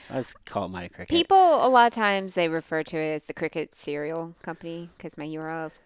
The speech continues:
Speaker 2: cricket cereal dot com.
Speaker 1: Yeah, but what's the classification for that? It's a, it's a
Speaker 2: Oh.
Speaker 1: food and beverage company? Food?
Speaker 2: Yeah, yeah.
Speaker 1: Yeah.
Speaker 2: It could be
Speaker 1: I just call it Mighty, I'll call it by its name.
Speaker 2: Or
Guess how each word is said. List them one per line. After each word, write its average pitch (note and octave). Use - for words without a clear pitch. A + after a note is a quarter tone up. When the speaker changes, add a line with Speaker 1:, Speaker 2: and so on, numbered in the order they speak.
Speaker 2:
cricket -
cereal D#3
dot -
com. E3+
Speaker 1:
Yeah, E3+
but C3+
what's F3+
the F3+
classification A#2
for G2
that? F#2+
It's -
a, A2+
it's -
a A2
Speaker 2:
Oh. F3+
Speaker 1:
food B2+
and A#2
beverage A#2+
company? A#2+
Food? -
Speaker 2:
Yeah, -
yeah. -
Speaker 1:
Yeah. G2
Speaker 2:
It -
could A2
be E3
Speaker 1:
I -
just -
call F2+
it D2+
Mighty, F2+
I'll A#2
call -
it -
by F#2+
its -
name. -
Speaker 2:
Or F#3+